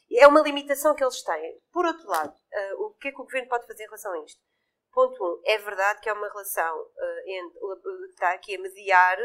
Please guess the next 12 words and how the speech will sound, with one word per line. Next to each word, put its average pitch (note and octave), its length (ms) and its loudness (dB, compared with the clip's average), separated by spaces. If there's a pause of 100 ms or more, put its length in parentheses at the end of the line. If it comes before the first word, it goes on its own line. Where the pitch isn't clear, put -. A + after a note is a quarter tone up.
(100)
uma G3 300 -8
relação F#3+ 420 -4
entre, E3+ 340 -18
ah, E3+ 1200 -2
entre A#3 160 2
privados, G#3 480 4
não F3+ 60 0
é? E3+ 40 2
Entre F3+ 140 -4
os G3+ 100 -14
trabalhadores G#3+ 560 -4
e, A3+ 40 -10